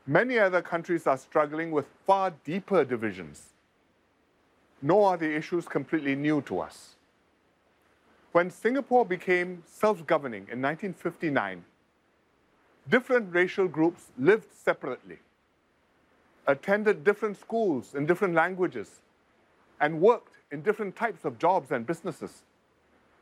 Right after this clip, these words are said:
To help everyone appreciate one another's cultures and practices,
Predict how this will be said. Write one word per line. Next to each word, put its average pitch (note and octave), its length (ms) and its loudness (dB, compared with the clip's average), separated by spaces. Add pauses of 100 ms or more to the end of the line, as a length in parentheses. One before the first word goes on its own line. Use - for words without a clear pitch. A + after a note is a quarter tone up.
(220)
To F#3+ 80 6
help G#3+ 340 0
everyone G3 580 -2
appreciate D3+ 640 -4
one C#3+ 220 2
another's C3 380 -2
cultures E3 520 -2
and C3+ 160 -2
practices, - 640 -6